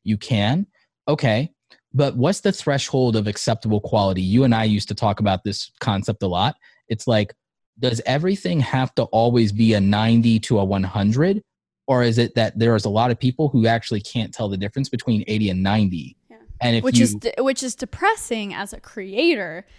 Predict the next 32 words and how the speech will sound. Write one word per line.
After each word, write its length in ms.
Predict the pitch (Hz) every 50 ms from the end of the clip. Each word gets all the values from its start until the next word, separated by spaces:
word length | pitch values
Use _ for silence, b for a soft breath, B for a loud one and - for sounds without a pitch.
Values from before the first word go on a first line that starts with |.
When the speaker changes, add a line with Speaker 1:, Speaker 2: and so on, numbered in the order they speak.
| b b
Speaker 1:
A 60 | b 131
Speaker 2:
but 40 |
Speaker 1:
little 200 | 127 135 - -
bit. 20 | 190
Speaker 2:
something 360 | 269 254 247 247 240 240 233
that 240 | 226 196 180 - -
you 340 | 233 220 240 240 233 226 214
really 480 | 214 226 247 262 262 269 262 254 254
have 340 | 247 220 240 208 208 208 -
to 100 | - 214
figure 420 | 202 - - 202 196 190 190 185 185
out, 380 | - 175 202 240 277 - _ b b b b b b b b
because 240 | - 226 - 254 214
that 200 | 233 240 247 -
almost 320 | 240 233 226 202 - - -
killed 320 | - - 269 233 226 247
me 140 | 247 262 262
last 320 | 254 254 254 262 - -
year 180 | - 285 269 233
when 120 | 208 196
I 100 | 196 208
thought 320 | 208 - 220 208 190 - - _ _ _
everything 480 | 233 233 208 214 240 240 226 247 233 226
had 280 | 226 220 196 190 185
to 100 | - 214
just 380 | 196 190 202 196 185 - - -
be, 160 | - 202 190
like, 300 | 175 190 226 - - - -
spick 460 | - - - - - - 302 302 -
and 120 | 240 190 196
span 480 | - - - - 247 247 240 220 208 -
perfect. 640 | - - - 247 262 - - 370 381 - - - -